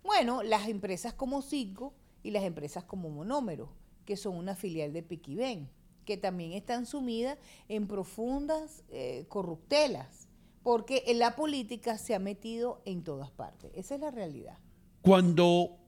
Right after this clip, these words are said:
Speaker 2: te tengo que hacer esta pregunta.
Speaker 1: Por
Speaker 2: Tú
Speaker 1: favor.
Speaker 2: estabas en Venezuela cuando Chávez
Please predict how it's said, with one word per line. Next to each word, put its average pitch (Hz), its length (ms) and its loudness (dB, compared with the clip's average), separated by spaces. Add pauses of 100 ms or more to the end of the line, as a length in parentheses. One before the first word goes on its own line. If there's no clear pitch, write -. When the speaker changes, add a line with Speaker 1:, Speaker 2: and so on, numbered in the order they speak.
(100)
Speaker 2:
te 160 120 4
tengo 214 200 8
que 220 60 0
hacer 175 180 4
esta 143 160 2
pregunta. 107 380 -4 (240)
Speaker 1:
Por 170 100 -10
Speaker 2:
Tú 170 100 4
Speaker 1:
favor. 151 100 4
Speaker 2:
estabas 196 260 10
en 160 60 4
Venezuela 151 480 4
cuando 120 340 2
Chávez 120 540 0